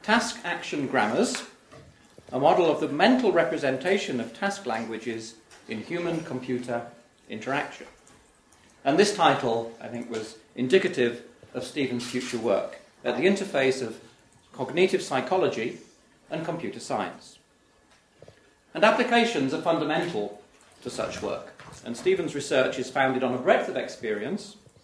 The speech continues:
He's worked in industry, at British Telecom Research Laboratories, Logica B V in Rotterdam, and I B M's Thomas Watson Research Centre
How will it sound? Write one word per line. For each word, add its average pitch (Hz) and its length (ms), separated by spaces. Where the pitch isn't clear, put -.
He's 127 160
worked 185 240
in 165 120
industry, 135 560
at 123 160
British 151 240
Telecom 151 420
Research 135 420
Laboratories, 120 760
Logica 165 440
B 143 180
V 127 340
in 120 340
Rotterdam, 123 580
and 120 240
I 160 160
B 170 180
M's 139 460
Thomas 143 320
Watson 123 380
Research 226 380
Centre 127 560